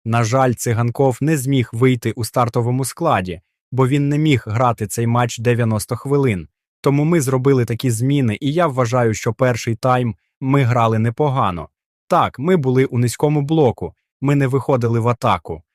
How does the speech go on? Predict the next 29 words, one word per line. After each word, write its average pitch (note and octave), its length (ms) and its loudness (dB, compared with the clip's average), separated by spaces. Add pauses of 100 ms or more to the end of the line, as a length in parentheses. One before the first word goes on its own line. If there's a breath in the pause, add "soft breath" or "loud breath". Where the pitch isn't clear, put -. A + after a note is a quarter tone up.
(140)
але B2 240 2
збірна B2 400 0
Бельгії A#2 500 2
теж C3 340 0
нічого A2+ 340 -2
не A2+ 100 -2
створила. F#2+ 640 -4 (340)
Я C3+ 180 0
не D3 140 0
вважаю, C3+ 540 0
що A#2 160 -8
це B2+ 140 -2
було A#2+ 240 0
неправильне B2 600 0
рішення. E2+ 520 -4 (340)
Я C#3+ 160 2
вважаю, C3+ 460 0
що B2 180 -4
сьогодні B2 540 0
збірна A2+ 400 -2
Бельгії A#2 460 0
була C3 280 0
зовсім D3 520 -2
інша. A2 540 -2 (280)
Вона B2+ 240 0
пресингувала, C3 920 -2 (240)
вона C3 260 0
додала B2+ 360 0
швидкості. B2 840 -6